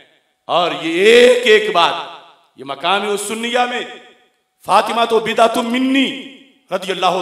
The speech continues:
ताला अन्हा, इसका जो मतलब राफ़िदी बयान करते हैं वो महमूद शाह ने बयान किया, और जो महमूद शाह ने बयान किया आज वो यही लहान शाह बयान कर रहा है, और कहते मैंने तो किया कुछ नहीं।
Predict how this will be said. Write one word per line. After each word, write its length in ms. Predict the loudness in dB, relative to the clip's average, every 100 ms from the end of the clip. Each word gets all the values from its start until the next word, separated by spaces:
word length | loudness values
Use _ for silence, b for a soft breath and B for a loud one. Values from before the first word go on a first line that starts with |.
| -4
ताला 160 | -4
अन्हा, 300 | -2 -4 -6 -6
इसका 280 | -6 -4 -6 -6 -10 0
जो 240 | 2 2
मतलब 340 | -2 -6 -8 -8 -14 -20 _ _ -20
राफ़िदी 580 | 0 6 8 6 2 2
बयान 300 | 0 -2 -4
करते 300 | -8 -4 -4
हैं 180 | -4 -6 -12 -20 _ _
वो 160 | 0 2
महमूद 400 | 2 -2 -4 -6
शाह 240 | -2 0 0
ने 120 | 0
बयान 240 | -2 -4 -6
किया, 280 | -8 -6 -6 -10 -8 -4
और 120 | -2
जो 200 | 2 4
महमूद 360 | 6 6 4 2
शाह 180 | 2 0
ने 100 | 0
बयान 260 | -2 -2
किया 220 | -4 -4 -4 -6 -6 4
आज 280 | 6 6 4
वो 180 | 8 10 10 6 2 -2
यही 680 | 0 6 8 8 6 0 -6 2
लहान 420 | 6 8 8 6
शाह 220 | 4 4
बयान 260 | 4 0 0
कर 120 | -2
रहा 260 | 0 2 0
है, 120 | -2 -8 -16 -20 _ _ _ _ _ _ _
और 80 | -12
कहते 300 | -4 -4 -2
मैंने 200 | -4 -6
तो 120 | -6 -4
किया 180 | -2 0
कुछ 200 | -2 -4
नहीं। 320 | -4 -6